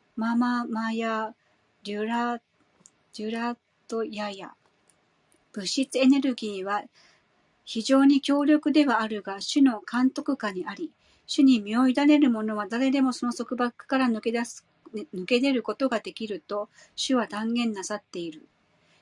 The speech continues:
クリシュナに自らを明け渡した魂が物質エネルギーの支配から抜け出せるなら、全宇宙を創造、維持、破壊する思考主ご自身が私たちと同じような肉体を持っているということがあり得るだろうか。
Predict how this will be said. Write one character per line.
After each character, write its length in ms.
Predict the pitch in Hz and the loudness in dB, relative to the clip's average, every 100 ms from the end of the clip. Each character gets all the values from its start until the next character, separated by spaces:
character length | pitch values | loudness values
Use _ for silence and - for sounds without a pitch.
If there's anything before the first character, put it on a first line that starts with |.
| _ | _
ク 120 | - | -2
リ 100 | 262 | 0
シ 120 | 269 | 4
ュ 40 | 285 | 6
ナ 80 | 277 | 6
に 120 | 269 | 8
自 240 | 285 294 | 6 4
ら 300 | 294 220 196 | 0 -2 -4
を 100 | 180 | -6
明 40 | 190 | -8
け 120 | 226 | -6
渡 240 | 226 240 233 | -6 -4 -6
し 80 | |
た 100 | - | -6
魂 560 | 202 208 202 - 185 165 | -10 -10 -8 -8 -6 -8
が 200 | 185 208 - _ _ - | -10 -12 -16 _ _ -10
物 160 | 202 | -8
質 280 | 190 - - | -6 -6 -2
エ 80 | 254 | 4
ネ 120 | 285 | 4
ル 120 | 285 | 4
ギ 140 | 262 240 | 2 0
ー 40 | |
の 80 | 208 | 0
支 160 | - 254 | -2 -2
配 220 | 240 208 | -2 -4
か 100 | 190 | -6
ら 80 | 185 | -6
抜 140 | 185 | -6
け 120 | 196 | -6
出 120 | 226 | -6
せ 180 | 233 240 | -4 -4
る 120 | 220 | -4
な 120 | 185 156 | -4 -6
ら、 220 | 185 233 _ _ _ _ _ _ _ _ _ | -10 -16 _ _ _ _ _ _ _ _ _
全 240 | 196 277 277 | 2 6 6
宇 160 | 214 | 4
宙 280 | 226 247 214 | -4 -2 -2
を 120 | 175 | -2
創 240 | 170 247 262 | -6 -2 0
造、 240 | 269 262 262 | 2 2 0
維 80 | |
持、 140 | 262 - | -4 -6
破 160 | - - 226 | -12 -6 -4
壊 100 | 233 | -4
す 140 | - | -4
る 80 | 220 | -6
思 240 | 220 - | -6 -6
考 400 | - 254 254 220 - | 0 2 2 0 -4
主 340 | - - 190 - - | -8 -6 -8 -10 -18
ご 80 | 185 | -8
自 120 | 208 | -4
身 360 | 240 208 180 170 | -2 -4 -6 -6
が 180 | 190 - _ _ - | -10 -16 _ _ -16
私 340 | 208 277 294 | -4 -2 0
た 120 | 233 | -4
ち 80 | 226 | -8
と 120 | 202 | -8
同 160 | 202 233 | -8 -4
じ 120 | 240 | 0
よ 60 | 285 | 2
う 40 | |
な 140 | 262 202 | 2 0
肉 160 | 185 | -8
体 240 | - 240 240 | -4 -2 0
を 60 | |
持 140 | 233 254 | 0 0
っ 20 | |
て 160 | - | -2
い 20 | 208 | -6
る 80 | |
と 80 | 202 | -4
い 100 | 208 | -6
う 60 | 214 | -6
こ 80 | 220 | -8
と 160 | 202 | -8
が 140 | 190 - | -8 -8
あ 80 | 190 | -4
り 120 | 240 | 0
得 140 | 285 | 2
る 40 | 269 | 2
だ 140 | 190 | 0
ろ 120 | 190 185 | -6 -10
う 40 | |
か。 220 | - 156 | -12 -18